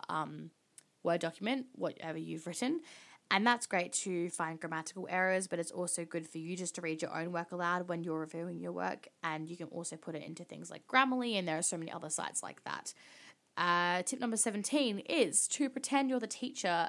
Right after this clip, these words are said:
and you have to teach whatever you're learning to a person who doesn't know anything about the subject. And another thing that you can do on top of that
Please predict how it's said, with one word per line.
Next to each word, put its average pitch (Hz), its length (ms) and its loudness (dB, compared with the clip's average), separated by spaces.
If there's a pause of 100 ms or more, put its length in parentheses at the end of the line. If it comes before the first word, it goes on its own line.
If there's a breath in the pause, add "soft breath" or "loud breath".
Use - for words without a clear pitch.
(120)
and 175 160 -2
you 185 80 -6
have 175 180 -10
to - 80 -20
teach - 460 -4 (260 loud breath)
whatever 208 260 4
you're 311 140 6
learning 196 360 6
to 226 100 2
a 220 80 2
person 160 500 0
who 190 80 -2
doesn't 175 300 -2
know 160 140 0 (140)
anything 262 480 2
about 196 220 2
the - 60 -8
subject. - 580 -4 (540 loud breath)
And 196 120 6
another 185 360 6
thing 190 220 2
that 175 100 0
you 190 120 -2
can 185 140 -2
do 160 160 0
on 117 140 0
top 208 200 -4
of 196 60 -10
that 175 240 2